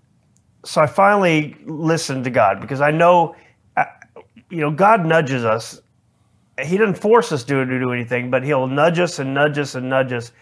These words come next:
And it's up to us to listen. And this was one of those that it took me a while, but finally I sat there one day in a men's Bible study, and one of the guys was talking about going on one of these, and I, I said,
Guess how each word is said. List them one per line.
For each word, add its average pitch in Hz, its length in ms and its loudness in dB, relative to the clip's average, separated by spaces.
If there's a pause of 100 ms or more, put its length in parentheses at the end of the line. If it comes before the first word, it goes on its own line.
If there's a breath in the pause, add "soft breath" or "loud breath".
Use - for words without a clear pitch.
(440 soft breath)
And 147 240 0
it's 147 160 -4
up 202 140 0
to 185 100 2
us 175 140 2
to 139 100 -6
listen. 147 380 -2
And 135 120 -6
this 175 140 -8
was 185 120 -4
one 165 120 -2
of 156 60 0
those 143 200 2
that 127 100 -2
it 127 120 -10
took 202 180 -6
me 185 160 -4
a 151 80 0
while, 127 300 4
but 127 180 -2
finally 175 300 2
I 135 80 2
sat 147 320 -2
there 147 100 -2
one 135 200 -2
day 123 320 -2 (220 soft breath)
in 143 140 -2
a 147 60 2
men's 170 320 -2
Bible 120 280 2
study, 117 420 -4 (600 soft breath)
and 147 240 0
one 156 100 0
of 165 60 0
the 156 60 -2
guys 139 260 2
was 131 100 -6
talking 143 360 0
about 127 360 2
going 127 240 -2
on 123 160 0
one 127 140 -2
of 123 60 -4
these, 120 240 -8
and 120 120 -8
I, 113 160 -8
I 123 80 -8
said, 120 380 -10